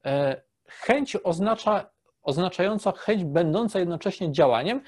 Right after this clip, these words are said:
a to działanie wykonujemy wewnętrznie,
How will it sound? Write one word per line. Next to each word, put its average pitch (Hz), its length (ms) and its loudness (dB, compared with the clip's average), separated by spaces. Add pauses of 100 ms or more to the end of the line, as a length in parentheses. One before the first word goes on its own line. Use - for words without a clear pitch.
(180)
a 156 100 -6
to 180 120 -4
działanie 208 540 4 (240)
wykonujemy 175 920 0
wewnętrznie, 151 880 0